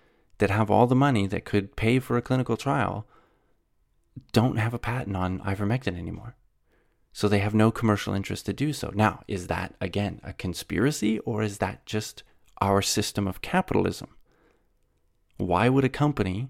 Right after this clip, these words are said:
that has no stake in the profit put up millions and millions of dollars to do that out of the goodness of their heart?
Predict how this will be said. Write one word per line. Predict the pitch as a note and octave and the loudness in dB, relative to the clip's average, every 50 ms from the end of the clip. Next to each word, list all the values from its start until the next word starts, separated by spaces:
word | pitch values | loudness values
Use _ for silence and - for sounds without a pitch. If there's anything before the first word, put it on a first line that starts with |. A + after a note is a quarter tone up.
| - _ _ _ _ _ _ - | -10 _ _ _ _ _ _ -4
that | G#2+ F#2 | -4 -2
has | G2+ G2 F#2 G2 | -2 -4 -2 -2
no | G2 G2 A2+ A#2+ B2+ | 0 2 4 4 4
stake | B2 - - B2 A#2+ A2+ - | 2 2 0 0 0 0 -2
in | A2+ G2 | -4 -4
the | F2+ | -4
profit | - - D3 D3+ C#3+ - - E2+ F2 - - _ _ _ _ _ _ _ _ _ - | -4 -2 -2 -2 -2 -2 -4 -6 -6 -6 -8 _ _ _ _ _ _ _ _ _ -2
put | - - A2+ G#2 | 4 4 4 4
up | G#2 G2 - - - _ | 4 0 -2 -8 -16 _
millions | - A#2 G#2 A2 A#2 C3 C3+ B2 A2 G2+ G2 G2 F#2+ - - - - | -2 2 6 6 8 8 6 6 4 0 -2 -4 -6 -8 -12 -6 -4
and | G2+ G2 F#2+ G2+ | -2 0 2 4
millions | B2+ E3 E3 A#2+ F#2 F#2 F#2 F2+ - | 4 6 6 4 2 0 -2 -4 -4
of | - - G2+ G2+ | -4 -4 0 2
dollars | - B2 C#3 - E2 - - A#2+ - - - _ _ _ _ _ _ _ _ _ _ _ _ _ _ _ | 2 2 2 0 0 -2 -4 -8 -14 -18 -20 _ _ _ _ _ _ _ _ _ _ _ _ _ _ _
to | - - | -8 -2
do | A2+ C#3+ D3+ B2 | 0 0 0 0
that | F#2+ - - A#2+ - _ | -2 -6 -8 -14 -12 _
out | - G#2 G2 G2+ | -2 0 0 2
of | F#2+ | 0
the | G#2 | 2
goodness | F#2+ A2+ A2 A2 G#2+ - A#2 | 2 2 4 4 0 0 0
of | G#2+ | 0
their | G#2+ G2+ F#2+ | 2 2 2
heart? | G2+ G2+ C3 E3+ F#3+ - | 2 2 2 0 -2 -6